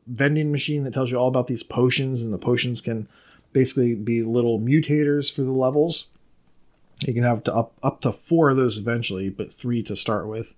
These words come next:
Uh, and those things can increase your coin count or your coin multiplier, or they can decrease your coin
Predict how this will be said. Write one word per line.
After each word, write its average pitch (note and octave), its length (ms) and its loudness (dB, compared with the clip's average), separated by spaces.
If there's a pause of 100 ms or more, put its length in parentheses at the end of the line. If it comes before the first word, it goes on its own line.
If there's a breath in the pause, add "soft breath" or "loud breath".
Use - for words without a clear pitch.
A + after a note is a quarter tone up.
(420 soft breath)
Uh, A#2+ 200 0
and C3+ 100 2
those F#3 200 6
things E3+ 280 0
can C#3+ 180 2
increase D#3+ 480 2
your D3 140 0
coin E3 460 2
count E3 440 0
or A#2 200 2
your G#2+ 100 0
coin C3 320 0
multiplier, E3 560 2
or D3 140 4
they B2 100 6
can A2 320 -4
decrease D#3 540 2
your B2+ 100 -8
coin A#2+ 500 -6